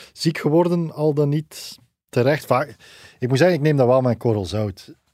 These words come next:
Eh, ik, ik kan mij voorstellen dat hij denkt van, ja, Pogacar op de muur van, oei, hmm,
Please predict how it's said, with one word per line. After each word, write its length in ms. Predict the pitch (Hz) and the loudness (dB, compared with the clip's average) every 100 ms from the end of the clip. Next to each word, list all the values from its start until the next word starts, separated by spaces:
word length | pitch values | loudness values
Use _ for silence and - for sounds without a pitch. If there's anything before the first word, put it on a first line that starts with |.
| _ | _
Eh, 600 | - 117 107 135 139 131 | -20 -18 -16 -14 -10 -8
ik, 80 | 139 | -8
ik 120 | 143 117 | -10 -4
kan 140 | 143 | 0
mij 140 | 131 113 | 2 2
voorstellen 400 | 135 127 135 123 | 2 2 2 2
dat 180 | 113 | 0
hij 160 | 120 101 | -2 -2
denkt 340 | 117 120 120 | 0 0 -2
van, 160 | - 110 | -4 -2
ja, 140 | 110 | -2
Pogacar 480 | 107 113 113 110 117 | -2 -4 -4 -2 -4
op 80 | 104 | -4
de 60 | 104 | -4
muur 220 | 110 104 | -2 -2
van, 180 | 101 104 | -4 -6
oei, 180 | 110 101 | -6 -8
hmm, 220 | 110 107 | -12 -10